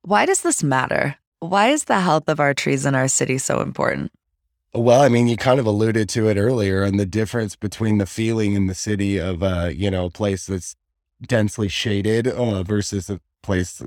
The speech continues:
Speaker 2: that's not densely shaded. You know, there's a s-,
Speaker 1: Mm-hmm.
Speaker 2: strong difference in temperatures. There's a strong difference in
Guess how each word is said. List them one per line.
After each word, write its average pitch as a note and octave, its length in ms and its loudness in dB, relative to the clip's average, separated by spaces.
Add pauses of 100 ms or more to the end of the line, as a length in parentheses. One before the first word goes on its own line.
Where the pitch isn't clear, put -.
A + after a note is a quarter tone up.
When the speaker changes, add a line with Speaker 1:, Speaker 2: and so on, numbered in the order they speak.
Speaker 2:
that's F2+ 360 -2
not F2+ 400 2
densely F2+ 420 -2
shaded. F#2 500 -2
You E2+ 160 -2
know, F2 120 -2
there's F2+ 180 0
a - 40 2
s-, D3 60 0
Speaker 1:
Mm-hmm. C#3+ 300 -4
Speaker 2:
strong G2 440 2
difference F#2 420 -2
in E2 220 -4 (360)
temperatures. G#2 680 -2
There's F2 160 -2
a F2+ 60 -2
strong F2+ 360 0
difference F#2 400 -4
in D#2+ 200 -4